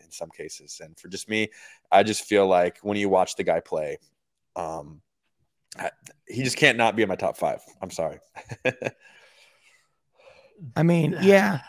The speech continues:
Speaker 2: I mean, but the, the one thing, though, and even I put Embiid at five, but there's times where you watch Luka,
Speaker 1: Yeah.
Speaker 2: and he
Speaker 1: Yeah.
Speaker 2: could be one.
Speaker 1: Yeah.
Speaker 2: That's the thing.
Speaker 3: Yeah, and that
Speaker 2: And, yeah, Jeff, where are you at with it?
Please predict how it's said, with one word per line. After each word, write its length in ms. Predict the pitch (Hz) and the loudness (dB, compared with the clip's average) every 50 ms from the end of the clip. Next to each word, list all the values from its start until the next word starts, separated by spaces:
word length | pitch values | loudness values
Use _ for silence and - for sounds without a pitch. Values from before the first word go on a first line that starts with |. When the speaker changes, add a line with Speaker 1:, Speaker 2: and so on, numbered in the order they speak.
| - | 2
Speaker 2:
I 100 | - 202 | 4 4
mean, 220 | 214 220 214 202 175 | 6 6 4 4 6
but 300 | 220 214 208 - - 175 | 8 8 8 8 6 2
the, 160 | 202 196 - | 2 2 4
the 100 | 185 214 | 4 4
one 280 | 196 208 226 247 247 247 | 6 8 8 6 6 4
thing, 360 | - - 247 262 269 240 214 | 0 2 2 2 4 4 4
though, 220 | 175 156 143 139 | 4 2 2 2
and 100 | 139 151 | 2 2
even 280 | 180 208 208 190 185 180 | 0 0 0 0 -2 0
I 200 | - 165 180 202 | 0 2 2 2
put 240 | 185 - 196 202 - | 2 2 0 2 2
Embiid 380 | 180 185 180 156 185 196 190 | 2 0 0 0 -2 0 0
at 100 | 160 - | -2 -2
five, 600 | - - - 196 208 208 180 151 131 120 120 - _ _ _ _ _ _ _ _ _ _ - | -4 0 4 6 8 8 8 6 4 0 -4 -8 _ _ _ _ _ _ _ _ _ _ 0
but 160 | - 185 180 | 0 0 2
there's 240 | - 170 165 - - | 0 -4 -4 -4 -6
times 400 | - 170 202 208 202 196 180 151 | -6 -2 0 0 0 0 -2 -4
where 100 | 160 156 | -4 -2
you 100 | 151 143 | -2 0
watch 340 | 143 147 147 147 139 - - | 2 2 2 2 0 -4 -6
Luka, 520 | 135 147 156 147 143 - 123 107 104 110 - _ - | -2 -2 -2 -2 -2 -4 -8 -8 -8 -10 -14 _ -8
Speaker 1:
Yeah. 140 | 82 82 - - _ _ _ _ _ - | -6 -6 -6 -8 _ _ _ _ _ -10
Speaker 2:
and 100 | 143 117 | -8 -6
he 100 | 113 190 | -4 -4
Speaker 1:
Yeah. 60 | 190 | -2
Speaker 2:
could 120 | - 175 | -2 -4
be 120 | 135 131 120 | -6 -6 -8
one. 380 | 117 117 127 131 120 104 - _ _ _ _ _ _ _ _ _ _ | -6 -4 -4 -4 -4 -4 -8 _ _ _ _ _ _ _ _ _ _
Speaker 1:
Yeah. 120 | - 127 - _ _ _ _ _ _ _ _ _ | -10 -10 -10 _ _ _ _ _ _ _ _ _
Speaker 2:
That's 300 | - 160 175 175 170 - | -2 0 0 0 -2 -6
the 120 | - 151 127 | -12 -12 -12
thing. 400 | - - 147 139 123 107 90 113 | -10 -8 -6 -6 -6 -6 -10 -12
Speaker 3:
Yeah, 300 | 113 113 110 104 104 101 - _ | -12 -12 -12 -12 -14 -18 -20 _
and 200 | - - 135 139 | -16 -12 -8 -4
that 140 | 165 165 156 | -2 -2 -2
Speaker 2:
And, 140 | 131 131 127 _ 135 139 _ _ _ _ _ _ _ _ _ _ _ _ _ _ _ - | -4 -6 -12 _ -20 -20 _ _ _ _ _ _ _ _ _ _ _ _ _ _ _ -10
yeah, 240 | 139 147 131 113 - - _ _ | -6 -6 -6 -6 -8 -12 _ _
Jeff, 300 | 160 - 160 151 151 - | -6 -2 0 0 0 0
where 140 | 165 170 170 | 0 0 2
are 40 | 160 | 2
you 180 | 147 143 135 127 | 0 0 -2 -2
at 220 | 117 107 104 92 | -2 -4 -4 -6
with 160 | - 104 101 | -8 -10 -12
it? 140 | 98 87 - | -14 -18 -20